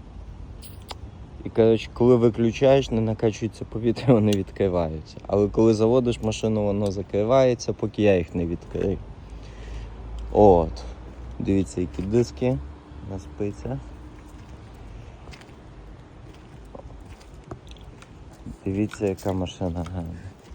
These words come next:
Просто неймовірно. О.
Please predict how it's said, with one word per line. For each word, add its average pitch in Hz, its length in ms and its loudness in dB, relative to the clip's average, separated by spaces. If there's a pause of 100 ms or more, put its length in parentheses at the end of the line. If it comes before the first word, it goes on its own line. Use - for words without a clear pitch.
(180)
Просто 101 420 -2
неймовірно. 90 640 -6 (3750)
О. 80 180 -4